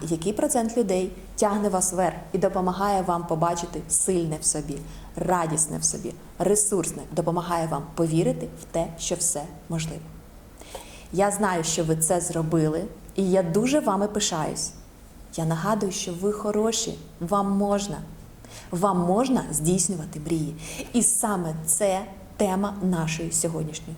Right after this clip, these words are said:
зустрічі. Не дивіться скептично.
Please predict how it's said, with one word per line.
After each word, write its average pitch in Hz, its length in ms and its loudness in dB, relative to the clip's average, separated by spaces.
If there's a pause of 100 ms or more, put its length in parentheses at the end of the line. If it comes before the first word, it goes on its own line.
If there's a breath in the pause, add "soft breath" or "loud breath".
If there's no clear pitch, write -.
(100)
зустрічі. - 520 -4 (1000 loud breath)
Не 415 100 4
дивіться 330 360 4
скептично. - 600 -4